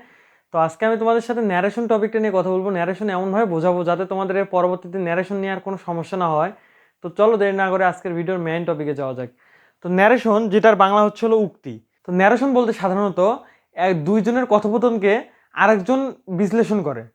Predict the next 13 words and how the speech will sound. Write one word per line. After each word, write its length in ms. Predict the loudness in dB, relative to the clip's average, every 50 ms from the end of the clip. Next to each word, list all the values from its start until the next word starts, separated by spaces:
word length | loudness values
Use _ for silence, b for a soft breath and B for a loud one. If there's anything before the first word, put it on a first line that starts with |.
| -20
যেমন 320 | -6 -4 -2 0 0 0 0
ধরো, 280 | 0 2 2 2 0 0 -4
তোমার 200 | -2 0 0 2
নাম 200 | 2 0 0 -2
সিয়াম 440 | -2 -4 0 2 2 2 2 0 -2 b b b b b b
এবং 240 | -4 -2 0 -2 0 0
তোমার 180 | 0 0 2 2 2 0 0 0
বন্ধুর 260 | 0 0 2 2 2
নাম 180 | 2 2 2
মাহিন। 420 | 2 2 0 0 -2 -6 -8 -10 -14 -18 _ _ _ _ _ _ _ _ _ _ _ _
তুমি 200 | -4 -2 -2 0
তোমার 240 | 0 2 2 4 4
বন্ধুকে 600 | 4 4 4 4 4 2 2 4 2 2 2 0